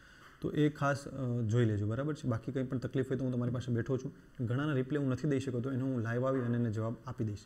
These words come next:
બાકી મેસેજ કરતા રહ્યો, કદાચ એક મેસેજનો રિપ્લાય ના થયો હોય તો બીજી વાર કરો મેસેજ, તમારા ધ્યાને આવે તો તમારા સોલ્યુશન હું આપી દઈશ. તો આજનો વીડિયો અહીંયા સુધી રાખીએ. બાકી વાત કરીએ આપણે, મળીએ. આપણી Telegram ચેનલને સરખી જોઈન કરી લેજો, એપ્લિકેશન ડાઉનલોડ કરી લેજો, બરાબર છે?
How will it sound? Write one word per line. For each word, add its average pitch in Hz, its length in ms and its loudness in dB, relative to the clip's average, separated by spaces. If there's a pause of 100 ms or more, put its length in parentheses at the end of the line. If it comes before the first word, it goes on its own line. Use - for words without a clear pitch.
(380)
બાકી 120 200 0
મેસેજ 110 360 0
કરતા 135 220 -2
રહ્યો, 123 180 2
કદાચ 120 180 2
એક 127 180 -2
મેસેજનો 120 320 0
રિપ્લાય 120 260 0
ના 127 140 2
થયો 123 120 -4
હોય 117 80 0
તો 117 60 -2
બીજી 117 200 4
વાર 120 140 4
કરો 127 180 -2
મેસેજ, 120 240 -2
તમારા 117 240 0
ધ્યાને 113 280 0
આવે 131 160 -4 (440)
તો 123 80 -4
તમારા 135 300 2
સોલ્યુશન 123 380 0
હું 123 140 -2
આપી - 180 -4
દઈશ. 104 120 -2 (640)
તો - 80 -4
આજનો 147 280 8
વીડિયો 160 200 10
અહીંયા 147 120 0
સુધી 131 160 4
રાખીએ. 131 320 2 (480)
બાકી 120 280 4
વાત 123 220 2
કરીએ 113 160 2
આપણે, 120 240 -2 (100)
મળીએ. 117 340 2 (680)
આપણી 120 240 0
Telegram 123 400 4
ચેનલને 127 320 2
સરખી 120 320 -4
જોઈન 117 240 4
કરી 120 160 0
લેજો, 117 260 -2 (140)
એપ્લિકેશન 123 400 -2
ડાઉનલોડ 117 260 2
કરી 117 120 0
લેજો, 113 160 0 (400)
બરાબર 127 220 0
છે? - 140 -8